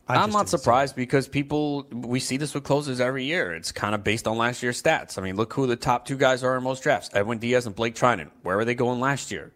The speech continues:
Speaker 2: Late. I mean, because of, now they both had tremendous years, not just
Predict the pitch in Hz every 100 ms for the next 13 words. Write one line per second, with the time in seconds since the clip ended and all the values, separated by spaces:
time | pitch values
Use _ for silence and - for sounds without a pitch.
0 | _ - 120 98 - 104 98 87 - 101
1 | 117 98 92 - _ _ 139 123 110 101
2 | 123 156 131 110 98 - _ _ _ -
3 | 135 127 120 110 113 131 135 113 - -
4 | 107 127 131 113 -